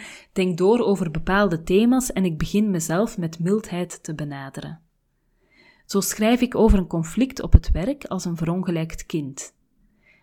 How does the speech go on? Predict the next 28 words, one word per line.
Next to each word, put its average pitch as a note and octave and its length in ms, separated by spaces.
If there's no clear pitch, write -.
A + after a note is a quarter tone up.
Dat F#3+ 200
realiseer F3 600
ik A#3+ 160
me A#3 100
snel A3+ 520
en G#3+ 120
ik F#3+ 120
besluit G3+ 580
de E3 160
toon A3 300
te A#3+ 160
veranderen A3 540
naar G3 200
de D#3+ 140
toon G3 320
van F#3 160
een D#3+ 100
volwassen E3 480
vrouw G3+ 440
met G#3+ 180
de G3 60
zuivere G#3+ 480
intentie G#3 840
het - 220
goed - 480
op D#3+ 200
te - 180
lossen. - 400